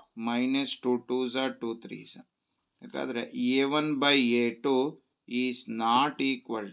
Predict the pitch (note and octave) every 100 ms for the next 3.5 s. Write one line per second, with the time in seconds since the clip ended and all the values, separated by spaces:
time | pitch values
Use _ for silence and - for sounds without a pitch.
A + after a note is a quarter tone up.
0 | - A#2+ A#2+ A#2+ _ - A2+ A#2 A#2 A#2+
1 | A#2 G#2+ A2+ A2 G#2+ G#2+ G#2 A#2 G#2+ -
2 | _ - _ - B2 B2 B2+ D3 D#3 D3+
3 | D3 C#3+ C3+ B2+